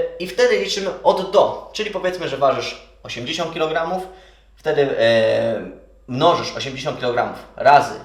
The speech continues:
jeden przecinek osiem i Ci to wychodzi sto czterdzieści gram białka. Jeżeli zrobisz przybliżenie, to wtedy Ci wyjdzie sto czterdzieści pięć gram białka, możesz zawsze sobie przybliżyć i pomnożysz swoją wagę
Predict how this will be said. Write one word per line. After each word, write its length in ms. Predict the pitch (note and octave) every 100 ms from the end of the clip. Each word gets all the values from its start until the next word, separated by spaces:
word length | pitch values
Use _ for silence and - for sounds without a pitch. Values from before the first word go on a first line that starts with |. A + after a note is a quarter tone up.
| -
jeden 220 | C3 A#2+
przecinek 320 | - A#2 -
osiem 320 | - B2 F3+ -
i 80 |
Ci 140 | - -
to 100 | A#2+
wychodzi 580 | A#2+ B2 A#2+ A#2+ A2+ - -
sto 180 | - C3+
czterdzieści 460 | - B2+ B2 B2 A#2
gram 220 | A#2+ A#2
białka. 400 | B2+ C3 C3 - - - -
Jeżeli 380 | D3 E3 F#3 F3+
zrobisz 220 | E3+ D#3+
przybliżenie, 720 | - E3 D3+ D3 D#3 C#3 F3 - - - -
to 80 |
wtedy 220 | F3 F#3+ E3+
Ci 120 | D#3+
wyjdzie 240 | E3 D#3+
sto 140 | C#3 A#2
czterdzieści 400 | - - - -
pięć 320 | F#3+ F#3 - - -
gram 180 | E3+ F3
białka, 260 | F3 E3+
możesz 200 | D3+ C3+
zawsze 240 | A#2+ A#2+ A2
sobie 160 | -
przybliżyć 540 | - C#3+ F#3+ F#3 G3 F#3+ - - - _ _ _
i 360 | G3+ E3+ - -
pomnożysz 360 | C3 C#3 C#3 -
swoją 300 | C3+ B2 A#2+
wagę 320 | B2+ B2